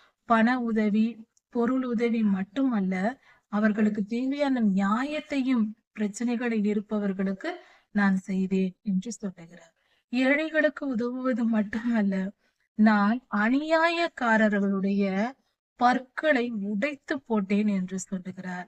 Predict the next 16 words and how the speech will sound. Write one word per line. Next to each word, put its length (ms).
அதாவது 520
அநியாயமாய் 920
அக்கிரமம் 680
பண்ணிக்கொண்டு, 640
இயலாதவர்களை, 1040
தன்னிலும் 720
பலம் 380
குறைந்தவர்களை 840
ஒடுக்கி, 640
அவர்களை 600
துன்பப்படுத்தி, 840
சித்திரவதைப்படுத்துகிறவர்கள், 1500
அநியாயமாய் 840
செயல்படுகிறவர்கள், 880
அக்கிரமமாய் 840
செயல்படுகிறவர்கள், 920